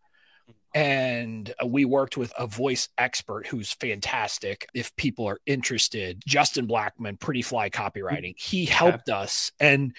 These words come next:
Speaker 1: he actually has this thing. There, there are various voices that people use. There's, like, one is literally the voice of God. And that's for, like, the brands that are very much from down on high. There's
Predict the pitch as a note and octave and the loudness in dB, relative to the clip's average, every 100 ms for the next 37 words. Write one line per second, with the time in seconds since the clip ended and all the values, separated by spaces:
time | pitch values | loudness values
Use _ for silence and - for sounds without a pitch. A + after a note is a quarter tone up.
0 | - - E4+ D#4 A#3+ D#3 G3 F#3 D#3 - | 0 10 10 10 6 6 6 6 4 2
1 | E3 D3+ D#3+ D#3 F3+ F3 D#3 B3 A#3+ C#3 | 2 2 2 6 8 8 6 4 4 2
2 | A2 C3 C#3 - G#2 - - A2 G#2+ G#2+ | -2 -2 0 0 -2 -8 -8 -8 -6 -4
3 | B2+ B2+ F3 - - D#3+ G3 F3+ - F3 | 0 8 8 6 2 8 10 8 8 6
4 | D#3+ C3+ A#2 A2 C3 - A#2 A2+ G2+ - | 6 4 0 0 0 0 -2 -2 -4 -6
5 | _ _ _ C3 A#2+ A#2 C3+ D#3+ - G#3 | _ _ _ -2 -2 -4 0 2 2 2
6 | F3+ D#3+ D#3+ B2+ D3 D#3+ D3+ C#3+ C#3 C#3 | 4 4 2 0 4 6 4 2 0 0
7 | C3 F3+ G#3+ F3 D#3 - - - E3 C#3 | 2 4 6 6 2 0 -2 -2 -4 -2
8 | C3+ C3+ C#3 C4 D#3+ C3 | -2 -4 -4 -4 -2 -4